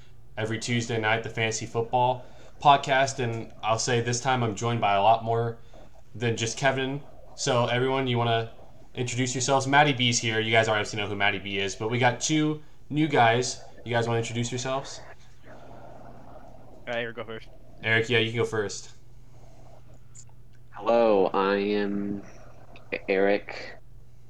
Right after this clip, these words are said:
Speaker 3: Uh, my team in fantasy is the Duluth Bananas. Um, it's a little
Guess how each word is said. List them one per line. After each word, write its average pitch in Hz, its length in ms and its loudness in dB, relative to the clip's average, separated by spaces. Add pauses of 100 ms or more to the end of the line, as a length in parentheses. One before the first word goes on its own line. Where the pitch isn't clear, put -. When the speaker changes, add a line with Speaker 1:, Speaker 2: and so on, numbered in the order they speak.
(240)
Speaker 3:
Uh, 92 580 0
my 95 240 -2
team 101 540 -2
in 95 420 -2 (340)
fantasy 104 640 2
is 95 380 -2
the 90 420 0 (1200)
Duluth 104 440 4 (920)
Bananas. 107 960 0
Um, 92 460 -8 (540)
it's - 200 -6
a 101 80 4
little 98 580 4